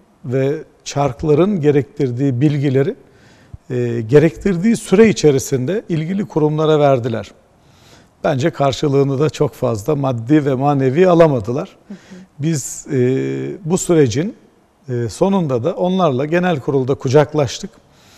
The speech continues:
Yeni dönemde bunun acısını çıkartacak plan ve politikalar ortaya koyduk. E, genel kurulda bizim istediğimiz gibi sonuçlandı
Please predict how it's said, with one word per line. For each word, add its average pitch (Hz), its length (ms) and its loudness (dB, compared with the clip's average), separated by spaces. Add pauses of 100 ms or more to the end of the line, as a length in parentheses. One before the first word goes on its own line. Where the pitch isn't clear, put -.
(260)
Yeni 160 300 6
dönemde 165 380 2
bunun 165 240 0
acısını 165 480 -2
çıkartacak 160 760 0
plan 190 300 2
ve 214 60 0
politikalar 170 640 2
ortaya 113 380 -2
koyduk. 160 300 -2 (840)
E, 120 40 -6 (520)
genel 190 300 4
kurulda 139 420 -2
bizim 190 200 -2
istediğimiz 190 640 0
gibi 123 160 -2
sonuçlandı 120 800 -6